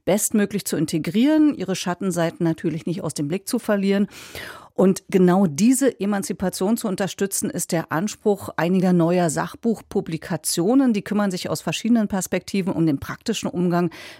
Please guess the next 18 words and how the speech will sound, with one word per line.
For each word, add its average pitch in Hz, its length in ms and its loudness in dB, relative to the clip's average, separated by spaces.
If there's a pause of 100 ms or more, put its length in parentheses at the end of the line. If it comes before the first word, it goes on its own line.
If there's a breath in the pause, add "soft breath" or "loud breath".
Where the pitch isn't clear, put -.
mit 170 220 2
der 160 160 2
Technologie. 165 720 0
Und 160 320 0
da 170 320 0 (340 loud breath)
ist - 240 0
diese 165 240 2
berechtigte 170 600 -2
Kritik - 500 -2
an 170 120 2
den 160 120 4
Strukturen 208 920 2
dahinter, 175 720 0
äh, 160 220 -2
in 165 100 0
den 156 140 4
Hintergrund 147 520 -8
getreten. - 580 -14